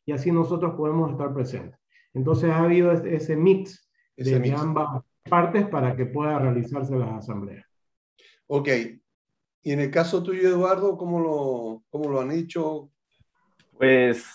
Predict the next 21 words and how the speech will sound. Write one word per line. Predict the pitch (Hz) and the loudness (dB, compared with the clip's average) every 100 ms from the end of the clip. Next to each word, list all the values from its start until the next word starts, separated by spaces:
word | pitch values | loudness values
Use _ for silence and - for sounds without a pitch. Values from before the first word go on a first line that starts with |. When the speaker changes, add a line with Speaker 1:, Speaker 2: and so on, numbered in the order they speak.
| - - - - 135 | -20 -20 -20 -8 2
Speaker 3:
eh, | 135 127 - - | 4 4 2 2
claramente | 147 165 170 165 170 175 175 175 - 143 | 4 6 6 4 4 6 8 6 2 0
la | 135 123 | 2 4
ley | 131 135 147 160 - | 2 0 -2 -6 -6
a | 151 | -6
nosotros | 143 123 135 | -4 -6 -6
nos | 143 131 | -6 -2
permitía | 120 107 98 - 117 120 127 123 | 0 0 -4 -2 4 6 6 4
hace, | 113 - 123 98 | 2 -2 -6 0
ya | 107 113 | 2 2
desde | 113 | 0
el | 98 | -2
dos | 92 92 | -4 -4
mil | 107 | -2
uno, | 117 110 113 110 - | 0 2 0 -2 -2
cuando | 101 95 90 87 85 78 - _ | -4 -2 -4 -4 -6 -10 -16 _
se | _ 95 | _ -10
hizo | 95 | -2
la | 113 | 0
última | 95 - 107 | 0 -2 -4
reforma, | 107 110 113 92 101 | -4 0 0 0 -6